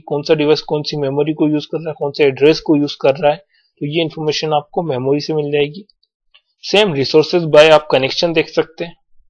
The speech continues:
ठीक है, Same information आपको memory की और आईआरक्यू की, इसकी आपको यहाँ से भी मिल जाएगी।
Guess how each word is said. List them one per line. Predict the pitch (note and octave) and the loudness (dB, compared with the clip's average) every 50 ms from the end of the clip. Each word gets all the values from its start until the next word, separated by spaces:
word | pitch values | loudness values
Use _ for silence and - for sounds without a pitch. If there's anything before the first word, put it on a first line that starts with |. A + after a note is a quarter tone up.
| _ _ _ | _ _ _
ठीक | - C#3 C3+ - | -12 -12 -10 -10
है, | - F#3+ - _ _ _ _ - - - _ - | -12 -12 -14 _ _ _ _ -20 -20 -20 _ -8
Same | - - D#3 E3 E3 | -2 0 0 2 2
information | E3 D#3+ D#3 E3+ E3 D#3+ D#3 D3 E3+ E3 | 0 0 0 0 2 2 2 2 4 2
आपको | D#3 D3+ - - E3+ D3 | 2 2 2 -2 -2 0
memory | C#3 C3 C3 C3+ C#3+ D3 D3 D3 | 2 0 2 2 2 2 2 0
की | - - F#3+ F#3+ | -2 -4 0 4
और | D#3 D3+ D3+ - - _ _ _ _ _ _ _ _ _ - | 4 4 4 2 -4 _ _ _ _ _ _ _ _ _ -10
आईआरक्यू | - D3 D3 C#3+ C#3+ D3 D3+ D3+ D3 - D#3 D3 | -4 0 4 6 6 6 6 4 4 0 -2 -2
की, | C#3 - E3 D#3+ | 0 2 2 2
इसकी | D#3 - - - - D3+ | 2 0 -6 -2 0 0
आपको | C#3 C3+ - C#3+ | 0 0 -2 -4
यहाँ | C#3 B2+ B2+ B2+ B2 | -2 -2 -2 -2 -4
से | - D3+ | -4 -4
भी | D3+ D#3 | -4 -4
मिल | D3+ D3 C#3+ C#3 C#3 | -4 -4 -4 -2 0
जाएगी। | C#3+ D3 D3 C#3+ D#3+ F3+ - | 0 -2 -2 -6 -10 -16 -18